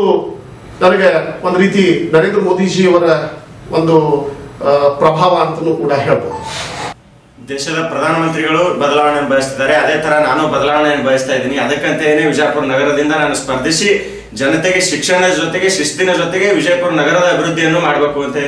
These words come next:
Speaker 2: ಮಾಡ್ಬೇಕು ಅಂದ್ಕೊಂಡಿದ್ದೀನಿ ಅಂತ ಹೇಳ್ತಾ ಇದ್ರಿ ಸರ್. ಅದ್ರ ಜೊತೆನೆ ಈಗ ಆರ್ ಎಸ್ ಎಸ್ ಆಗಿರ್ಬೋದು, ಸಂಘ ಪರಿವಾರ ಜೊತೆ ಆಗಿರ್ಬೋದು, ತಮ್ಮ ನಂಟು ಎಷ್ಟು ವರ್ಷಗಳ ಕಾಲದ್ದು, ಯಾವ ತರ ನಿಮ್ದು ಅವ್ರದ್ದು ನಂಟಿದೆ ಸರ್? ಅದಕ್ಕೆ ಸಂಬಂಧ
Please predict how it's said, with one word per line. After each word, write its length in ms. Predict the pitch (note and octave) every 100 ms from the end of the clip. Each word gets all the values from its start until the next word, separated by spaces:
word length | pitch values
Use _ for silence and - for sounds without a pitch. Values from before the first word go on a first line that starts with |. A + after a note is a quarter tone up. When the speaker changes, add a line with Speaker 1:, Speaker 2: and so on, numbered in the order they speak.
| C3 A2+
Speaker 2:
ಮಾಡ್ಬೇಕು 460 | B2 C3 D3 C#3+
ಅಂದ್ಕೊಂಡಿದ್ದೀನಿ 540 | C#3+ C3 D3+ D3 C#3 C#3
ಅಂತ 180 | B2
ಹೇಳ್ತಾ 320 | B2+ A2+ A2 A2
ಇದ್ರಿ 160 | G#2
ಸರ್. 440 | G2+ B2 - - C#3
ಅದ್ರ 120 | E3
ಜೊತೆನೆ 340 | F3+ E3+ E3+
ಈಗ 140 | E3+ D3
ಆರ್ 80 | -
ಎಸ್ 140 | D3+ D3+
ಎಸ್ 120 | D3+
ಆಗಿರ್ಬೋದು, 640 | C3 B2 A#2+ A#2 A#2+ -
ಸಂಘ 220 | - C#3+
ಪರಿವಾರ 400 | C#3+ C#3 C3+ C3+
ಜೊತೆ 220 | B2 A#2 A2+
ಆಗಿರ್ಬೋದು, 720 | A2 G#2 G#2 G2+ G2+ - -
ತಮ್ಮ 240 | C3+ D3
ನಂಟು 280 | D3+ D#3+ E3
ಎಷ್ಟು 400 | D3 D3 - D3+
ವರ್ಷಗಳ 360 | C#3+ C3 C#3+ C3
ಕಾಲದ್ದು, 460 | A#2+ G#2+ G#2+ A2+
ಯಾವ 240 | A2+ A#2+ B2+
ತರ 80 | B2
ನಿಮ್ದು 400 | A#2+ A#2 A#2+ A2+
ಅವ್ರದ್ದು 240 | A2 G#2+
ನಂಟಿದೆ 380 | G#2+ G#2+ G2+ F#2
ಸರ್? 220 | - F#2+
ಅದಕ್ಕೆ 240 | F2+ -
ಸಂಬಂಧ 160 | - -